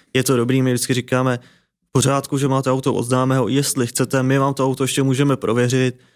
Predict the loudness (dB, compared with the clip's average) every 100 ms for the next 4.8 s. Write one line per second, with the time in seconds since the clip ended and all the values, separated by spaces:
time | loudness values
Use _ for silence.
0 | _ _ -2 0 2 2 2 2 2 0
1 | 0 0 0 0 -2 -2 -2 0 0 0
2 | 0 0 0 0 -2 0 0 0 0 -2
3 | 0 -2 -2 -2 0 0 0 0 -2 -4
4 | _ _ _ _ -6 -2 0 0